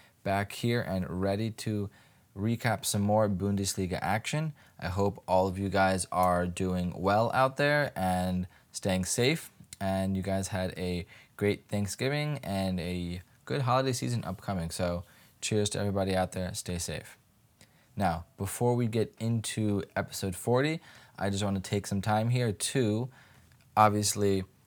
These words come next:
give a shout out to Diego Maradona. We all know in the soccer community that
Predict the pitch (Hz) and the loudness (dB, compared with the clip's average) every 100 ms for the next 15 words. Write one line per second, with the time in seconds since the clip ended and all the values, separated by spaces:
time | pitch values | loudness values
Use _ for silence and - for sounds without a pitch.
0 | _ 107 101 98 104 98 98 87 - 101 | _ -2 0 0 2 2 2 0 0 2
1 | 95 92 90 95 92 101 98 101 98 95 | 0 0 -2 -2 2 2 2 2 2 2
2 | 90 90 117 117 117 110 - - _ 98 | 0 2 2 4 2 0 -4 -18 _ 0
3 | 98 92 98 98 98 95 - 98 - 95 | 2 4 4 2 2 0 2 2 0 -4
4 | 104 98 95 95 92 87 82 | -2 -2 0 0 2 0 0